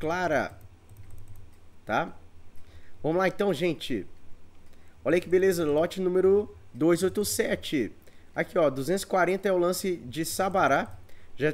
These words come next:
já estamos em um lance aqui de, de duzentos e quarenta.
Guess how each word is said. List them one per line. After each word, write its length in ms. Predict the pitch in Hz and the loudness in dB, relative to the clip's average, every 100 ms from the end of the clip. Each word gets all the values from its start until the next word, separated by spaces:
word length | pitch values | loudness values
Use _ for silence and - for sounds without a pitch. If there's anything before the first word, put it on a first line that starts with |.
| - | -2
já 180 | 135 165 | -2 0
estamos 400 | 170 - 180 170 | 0 0 0 0
em 60 | 175 | 0
um 240 | 160 151 | 2 2
lance 200 | 151 156 | 0 -2
aqui 220 | 147 151 | -4 -6
de, 400 | 135 127 127 135 | -6 -10 -4 -4
de 220 | 98 117 | -4 -8
duzentos 400 | 131 123 110 131 | -6 -6 -4 -4
e 40 | 127 | -4
quarenta. 760 | - 113 104 147 190 - 220 | -2 0 2 0 0 0 -2